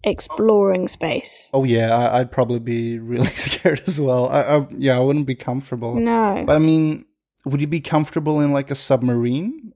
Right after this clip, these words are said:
Speaker 2: in the bottom of the ocean,
Speaker 1: No,
Speaker 2: though?
Speaker 1: see, that would scare me too, but that would be more like a, it would be a different level of scary, I guess.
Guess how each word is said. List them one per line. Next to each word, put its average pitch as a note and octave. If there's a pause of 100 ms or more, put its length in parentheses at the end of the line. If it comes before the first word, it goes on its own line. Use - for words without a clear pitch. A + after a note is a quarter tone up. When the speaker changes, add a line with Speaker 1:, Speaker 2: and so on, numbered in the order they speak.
Speaker 2:
in C3+
the B2+
bottom C3
of C3
the B2+
ocean, D#3
Speaker 1:
No, F#4
Speaker 2:
though? -
Speaker 1:
see, -
that F4
would D#4+
scare C#4
me B3
too, G3+
but D#4+
that A#3
would A#3
be G#3+
more G3+
like F#3
a, F#3 (640)
it -
would A3
be A3+
a G#3+
different A3
level F#3+
of F3+
scary, F3
I -
guess. F#3